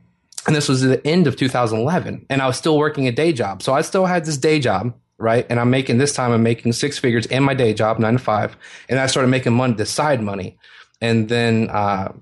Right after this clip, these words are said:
that's where things got tricky for me, John. Um, and as a lot of entrepreneurs know, it's, it's taking that sort of leap,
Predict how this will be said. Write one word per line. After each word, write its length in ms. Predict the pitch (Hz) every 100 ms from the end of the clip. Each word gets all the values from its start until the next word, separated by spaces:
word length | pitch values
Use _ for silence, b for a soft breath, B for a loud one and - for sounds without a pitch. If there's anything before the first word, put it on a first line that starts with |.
| -
that's 520 | 110 127 - - - -
where 380 | 127 127 123 117
things 320 | - 123 113
got 180 | 107 92
tricky 340 | - - 123
for 140 | 117
me, 100 | 110
John. 460 | 107 113 110 107 113 - -
Um, 520 | 117 113 113 110 113
and 140 | 131 123
as 280 | 117 123 117
a 40 |
lot 140 | 123
of 60 | 113
entrepreneurs 380 | 120 - 117 101
know, 300 | 113 120 113
it's, 280 | 107 - - B B
it's 200 | - 123
taking 440 | - 147 127 131 123
that 200 | 113 -
sort 180 | 139 110
of 60 |
leap, 300 | 104 113 -